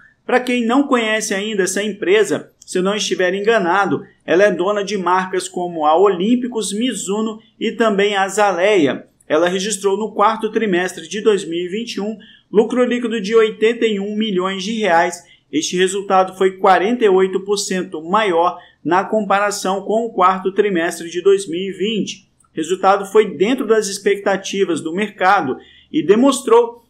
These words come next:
a consistência da sua performance.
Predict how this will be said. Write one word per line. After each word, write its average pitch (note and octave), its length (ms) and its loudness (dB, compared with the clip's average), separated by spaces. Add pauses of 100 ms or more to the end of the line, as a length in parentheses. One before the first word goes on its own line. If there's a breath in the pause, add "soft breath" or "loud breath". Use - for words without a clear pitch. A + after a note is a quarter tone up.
(120)
a D#3+ 140 2
consistência A3+ 800 -2
da G#3+ 160 2
sua G#3+ 400 -2
performance. G3+ 920 0